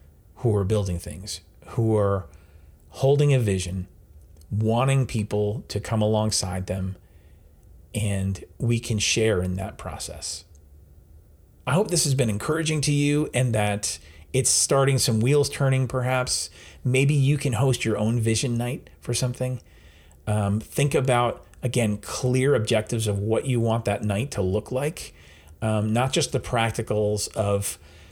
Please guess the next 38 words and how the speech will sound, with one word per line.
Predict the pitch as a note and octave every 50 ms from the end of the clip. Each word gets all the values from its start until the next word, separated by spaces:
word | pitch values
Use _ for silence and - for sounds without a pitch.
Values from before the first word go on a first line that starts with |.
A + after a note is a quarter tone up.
| - - - -
you | - G2+
know, | F#2+ F2
what | D#2+ A2 A2+ A2+ -
kind | - A2 F#2
of | F2 -
food | - - D#3 D#3 D3 C#3+ C#3 C3+ C3 B2 B2 A#2+ A2+
and, | G2 F#2+ F#2+ F#2+
and | - G2+ F#2+ G2+
what's | G#2+ A2 G#2+ -
the | - G#2+
venue | A2 A2 C3 C#3 C#3+ C#3+ C#3 C3+ C3 B2+ B2 B2 B2 A#2+ B2 A2+
and | G#2 G2 G2
what's | G2+ A2 A2+ - -
the | - A2 G#2+ G2+ -
atmosphere | B2 B2 - - C#3 - - - C3+ B2 A#2+ A2+
going | A2 A#2+ A#2 A2+ A2+ A2
to, | - - A#2+ A2 A2 G#2+
to | - - A2
look | G#2+ A2 A#2+ B2 A#2+ B2
like | A2+ A2+ A2 G#2+ A2 A2 G#2+ G#2+
and | G#2 G#2
be | A2 A2+ A2+
like, | A2 A2 A2 G#2 G2+ G#2 G#2 - - - - - - - - - - -
but | - C3
also | C3+ C#3 C#3+ C#3 - D3+ C#3+ C#3
what | B2 A2+ - A2 G#2+ - - - C3+ C3 C#3 C3 C#3+ - -
elements | C3 B2+ D#3 F3 D3+ A#2+ G#2 - -
are | G2
gonna | F2+ F#2+ F2+
be | F2+ - F2+ E2+
there. | E2+ F2 F2+ C3
What | B2+ C3 - -
stories | - - - - D3 C#3 C#3+ D#3 D3+ C#3 C3 A2+
can | - - B2 B2 A#2+
you | A#2
share | A2 - - - A2 A#2 A#2+ F2+ D#2 E2 E2+ - -
about | - G#2 G#2+ G#2 G2+ G2+ G2+ G2+ - - - - - - - - - -
why | - A2 A2 A2 G#2+ A2+ A#2+ B2+ C#3 D3 D3+ D3+ D#3 D3 C#3